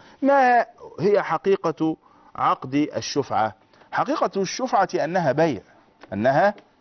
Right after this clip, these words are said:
بيع، هي أقرب إلى البيع، لأنه ينتزع هذه الحصة بيعا، ينتزعها بيعا بالثمن الذي قامت به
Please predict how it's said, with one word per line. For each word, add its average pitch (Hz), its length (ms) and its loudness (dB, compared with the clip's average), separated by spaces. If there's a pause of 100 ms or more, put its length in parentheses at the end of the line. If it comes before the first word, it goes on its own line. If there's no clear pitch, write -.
(300)
بيع، 277 360 0
هي 185 180 2
أقرب 214 480 2
إلى 247 240 0
البيع، 247 340 0 (420)
لأنه 220 580 2 (720)
ينتزع 220 640 2
هذه 202 340 2
الحصة 233 560 -2 (280)
بيعا، 123 580 0 (720)
ينتزعها 143 840 0 (640)
بيعا 135 680 2 (320)
بالثمن 226 580 2
الذي 202 500 0 (720)
قامت 185 580 2
به 220 440 -2